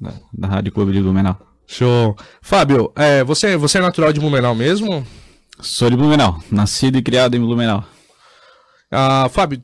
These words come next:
Speaker 2: todos os programas, né, todos os programas que a, em todos os programas que a gente roda, desde que eu comecei aqui, a, com a antiga apresentadora também, a gente quer saber, é, com, com o nosso convidado, né, o porquê dele escolher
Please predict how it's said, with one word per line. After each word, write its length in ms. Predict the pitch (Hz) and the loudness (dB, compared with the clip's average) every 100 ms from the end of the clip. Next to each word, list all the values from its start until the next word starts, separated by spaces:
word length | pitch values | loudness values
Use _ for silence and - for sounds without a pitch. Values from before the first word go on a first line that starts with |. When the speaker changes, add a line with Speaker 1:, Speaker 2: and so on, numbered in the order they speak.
| - | -6
Speaker 2:
todos 240 | 196 226 | -6 -6
os 80 | 196 | -6
programas, 540 | 185 160 139 175 165 | -4 -2 -2 -2 -2
né, 160 | 143 175 | -2 -2
todos 220 | - 165 | 0 0
os 80 | - | 0
programas 440 | 143 139 143 143 | -2 0 -2 -2
que 120 | - | -4
a, 240 | 123 117 107 - - _ _ _ _ _ _ | -2 -2 -4 -10 -20 _ _ _ _ _ _
em 240 | - 135 123 | -16 -14 -8
todos 220 | 175 175 | -6 -6
os 60 | |
programas 340 | - 151 151 143 | -6 -6 -6 -6
que 80 | 139 | -6
a 40 | |
gente 200 | 139 135 | -6 -4
roda, 240 | 120 135 | -4 -2
desde 260 | 120 139 - | -2 -4 -4
que 220 | 123 120 | -6 -4
eu 100 | 110 | -4
comecei 380 | 113 123 113 120 | -6 -8 -4 -4
aqui, 340 | 110 147 135 113 - - | -2 -4 -4 -6 -14 -6
a, 340 | 110 107 104 - | -4 -2 -4 -10
com 180 | - | -8
a 60 | 123 | -6
antiga 200 | 117 127 | -4 -4
apresentadora 540 | 120 120 120 113 120 | -4 -4 -4 -2 -2
também, 360 | 113 101 113 131 - - - _ | -4 -6 -6 -8 -14 -20 -20 _
a 120 | - 139 | -8 -4
gente 240 | 170 - | -2 -4
quer 120 | 180 | -6
saber, 520 | - 147 120 143 180 151 _ | -2 -2 -2 -2 -4 -8 _
é, 220 | 120 120 113 | -4 -4 -4
com, 320 | 127 117 110 | -6 -8 -8
com 80 | 131 | -6
o 20 | |
nosso 200 | 131 - | -6 -4
convidado, 500 | 139 117 107 120 143 | -4 -4 -2 -2 -2
né, 160 | 131 135 - - _ | -6 -8 -14 -20 _
o 100 | 151 | -10
porquê 420 | - 147 - 170 | -8 -10 -4 -2
dele 420 | 170 170 165 160 _ 147 | 0 0 0 -4 _ -10
escolher 560 | - - 151 165 - | -8 -4 -2 -2 -6